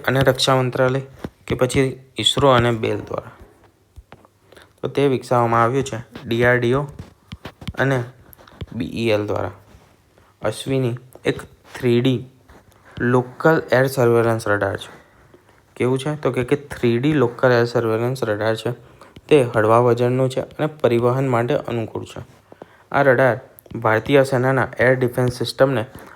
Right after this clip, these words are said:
મજબૂત બનાવવામાં મદદરૂપ રહેશે. બી ઈ એલ સાથે બે હજાર નવસો ને છ કરોડ રૂપિયાનો કરાર કરવામાં આવ્યો છે આના માટે. કોણ વિકસાવશે? ડી આર ડી ઓ અને બી ઈ એલ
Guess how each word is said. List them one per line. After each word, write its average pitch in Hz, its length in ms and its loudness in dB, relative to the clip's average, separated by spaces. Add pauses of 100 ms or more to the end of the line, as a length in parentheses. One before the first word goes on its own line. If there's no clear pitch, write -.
(160)
મજબૂત 131 300 -2
બનાવવામાં 113 540 -2
મદદરૂપ 104 460 -6
રહેશે. 107 320 -4 (720)
બી 110 160 -6
ઈ 135 160 -2
એલ 135 140 2
સાથે 117 440 0 (480)
બે 127 120 2
હજાર 135 340 2
નવસો 117 420 0
ને 135 120 2
છ 131 180 -8 (200)
કરોડ 117 260 4
રૂપિયાનો 117 460 -2 (320)
કરાર 113 240 2
કરવામાં 107 460 0
આવ્યો 120 180 -2
છે 117 140 -6
આના 101 180 -6
માટે. 98 280 -8 (1160)
કોણ 127 220 2
વિકસાવશે? 123 500 0
ડી 107 200 -2
આર 110 140 4
ડી 120 160 0
ઓ 147 260 -4
અને 117 160 -4
બી 120 220 -8
ઈ 113 140 -4
એલ 127 220 2